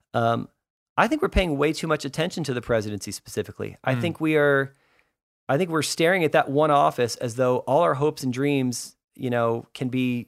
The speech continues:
Speaker 1: can be solved or, or, or, uh, delivered if we get just the right person in that one office. When, like, that is not the system that we've built in the United States. We have a federal system.
Speaker 2: Yeah.
Speaker 1: There's,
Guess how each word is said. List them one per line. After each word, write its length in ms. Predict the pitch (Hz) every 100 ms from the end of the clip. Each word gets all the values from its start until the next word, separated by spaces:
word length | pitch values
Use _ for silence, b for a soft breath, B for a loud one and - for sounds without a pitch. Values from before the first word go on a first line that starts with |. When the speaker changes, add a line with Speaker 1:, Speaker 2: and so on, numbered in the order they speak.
| -
Speaker 1:
can 140 | 131
be 200 | 123 123 - _ _ _ _ _ -
solved 580 | - 143 151 156 143 135
or, 340 | 127 120 120 b b _
or, 360 | 127 123 120 -
or, 480 | 127 117 117 113 -
uh, 160 | 117 110
delivered 640 | 120 131 151 139 120 120
if 160 | 120 135
we 80 |
get 400 | 117 135 131 - _ 131
just 260 | 165 185
the 80 | 143
right 260 | 147 175 -
person 380 | 175 170 156
in 80 | 135
that 140 | 127 135
one 160 | 135
office. 540 | 135 147 143 113 107 - b b b
When, 80 | 175
like, 100 | 175
that 160 | 247 285
is 120 | 139
not 280 | 151 190 -
the 80 |
system 420 | 127 165 - 139 127
that 140 | 123 -
we've 200 | 135 123
built 180 | 180 185
in 40 |
the 60 | 135
United 240 | 113 98
States. 220 | - -
We 60 | 156
have 60 |
a 60 | 160
federal 340 | - 127 156
system. 440 | 165 120 - 113 139
Speaker 2:
Yeah. 60 | 139
Speaker 1:
There's, 360 | 127 120 -